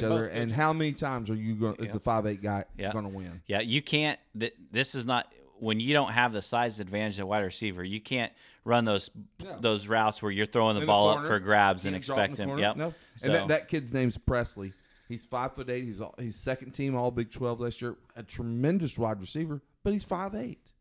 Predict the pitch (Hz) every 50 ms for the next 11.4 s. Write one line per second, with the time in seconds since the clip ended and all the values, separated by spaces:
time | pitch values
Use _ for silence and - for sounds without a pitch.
0 | _ _ _ - 175 185 208 226 214 208 - - 131 135 127 123 117 101 - -
1 | 117 107 98 - 107 90 92 - - - 95 101 120 117 - 95 95 90 110 -
2 | - - _ _ _ _ _ _ _ _ _ _ _ _ _ _ 160 160 151 127
3 | 131 143 151 147 - - _ _ - 139 131 117 104 117 101 98 123 127 - -
4 | 143 131 127 - - 113 117 117 113 110 104 92 87 87 92 104 107 - - -
5 | - - - - - - 110 113 113 113 110 107 101 92 - - _ _ - -
6 | _ _ _ _ - - - 185 165 147 139 131 - - - - - - _ _
7 | - - - - - - - - _ _ _ - - _ _ - - - 151 156
8 | 156 160 175 170 160 156 143 135 - 135 127 127 123 127 120 101 - - 82 113
9 | 131 - - 151 147 147 139 135 - - 143 143 139 - 127 113 110 104 101 101
10 | 101 107 117 135 160 185 180 170 170 160 143 143 147 143 139 135 131 127 113 117
11 | 113 107 110 101 90 85 80 82